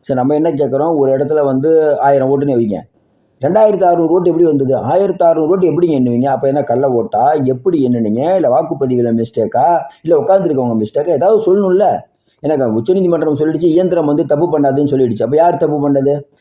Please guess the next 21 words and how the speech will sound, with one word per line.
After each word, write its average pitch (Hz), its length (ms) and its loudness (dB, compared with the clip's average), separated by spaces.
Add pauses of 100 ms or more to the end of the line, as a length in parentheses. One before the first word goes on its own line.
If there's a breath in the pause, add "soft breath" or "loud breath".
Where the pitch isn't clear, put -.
இப்ப 139 180 -2
அடுத்து 170 240 0
வரக்கூடிய 156 440 2
தேர்தல் 151 260 4
எப்படி? 139 380 0 (160 loud breath)
இப்ப 131 220 0
வரப்போகுது, 160 440 0 (460)
பதினோரு 160 440 0
தொகுதிகளுக்கான 160 680 0
இடைத்தேர்தல் 147 480 2
வரப்போகுது 139 420 0
நாடு 147 300 2
முழுவதும். 143 420 0
அங்க 156 200 0
என்ன 175 160 2
பண்ண 160 180 -2
போறீங்க? 156 440 0 (400)
பீகார்ல 143 320 2
இருந்து 156 240 0
எல்லா 143 200 2
இடத்துலயும் 156 420 -2